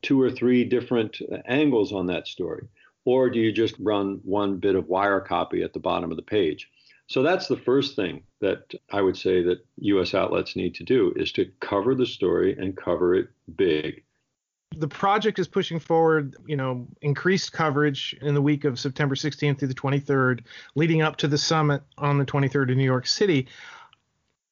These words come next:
Speaker 2: You know, after that week, after that summit, what do you hope that this accomplishes?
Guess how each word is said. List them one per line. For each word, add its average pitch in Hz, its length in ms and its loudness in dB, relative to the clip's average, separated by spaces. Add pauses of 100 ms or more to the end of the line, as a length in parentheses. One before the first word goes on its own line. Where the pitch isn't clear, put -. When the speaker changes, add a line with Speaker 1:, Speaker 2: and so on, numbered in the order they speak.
(140)
Speaker 2:
You 170 140 0
know, 165 220 2
after 196 300 0
that 175 180 2
week, 147 280 0
after 156 260 -2
that 156 180 -2
summit, 139 420 -2
what 135 340 -2
do 202 60 -2
you 196 140 0
hope 147 500 0
that 127 180 -4
this 143 200 -2
accomplishes? 127 640 -4